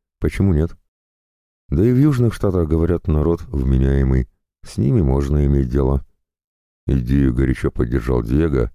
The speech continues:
который хоть и говорил теперь по-русски лучше самого Александра,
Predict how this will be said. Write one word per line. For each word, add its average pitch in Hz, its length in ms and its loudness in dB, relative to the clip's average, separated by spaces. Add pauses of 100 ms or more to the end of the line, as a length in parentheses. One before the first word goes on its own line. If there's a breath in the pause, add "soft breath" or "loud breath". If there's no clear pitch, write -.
(380)
который 69 340 -2
хоть 71 200 -2
и 67 40 0
говорил 69 400 0
теперь - 260 -2
по-русски 65 440 -4
лучше 64 460 0
самого 64 400 0
Александра, 65 600 0